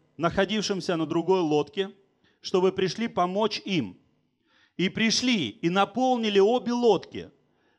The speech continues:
так что они начинали тонуть». <coughs> Лодки начинали тонуть от рыбы.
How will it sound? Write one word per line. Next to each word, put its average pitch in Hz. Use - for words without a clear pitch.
так 196
что 190
они 208
начинали 190
тонуть». 156
<coughs> -
Лодки 202
начинали 170
тонуть 160
от -
рыбы. 92